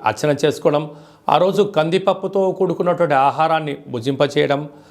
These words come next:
యోగదాయకంగా భావించాలి. వీలైతే ఒక ఎరుపు క్లాతులో ఏడు దోషుడుల కందులను కానీ, కందిపప్పు కానీ పోసి ఉంచి, ఆ రోజు తలాపున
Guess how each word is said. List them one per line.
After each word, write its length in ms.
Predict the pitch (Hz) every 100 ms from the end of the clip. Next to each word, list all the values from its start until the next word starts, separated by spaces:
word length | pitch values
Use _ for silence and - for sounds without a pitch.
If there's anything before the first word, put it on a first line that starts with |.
| - -
యోగదాయకంగా 720 | 156 165 147 143 139 143 156
భావించాలి. 580 | 160 131 120 117 120 120 - _ _ _ -
వీలైతే 480 | 156 190 202 190 208 151 139 160 - - _ -
ఒక 120 | 156
ఎరుపు 380 | 160 139 170 226
క్లాతులో 800 | 220 170 160 170 180 135 131 131 - _ _ 160
ఏడు 240 | 175 196 156
దోషుడుల 640 | 165 185 208 190 180 143 127 - - _ _
కందులను 420 | 160 160 180 175 170
కానీ, 300 | 160 170 175 -
కందిపప్పు 480 | 147 139 160 156 170
కానీ 340 | 151 156 143 104 - - -
పోసి 220 | 127 127
ఉంచి, 480 | 147 139 - 165 - - - _ _ -
ఆ 180 | - 160
రోజు 360 | 165 190 180 165 82 - - _ -
తలాపున 400 | 160 170 180 180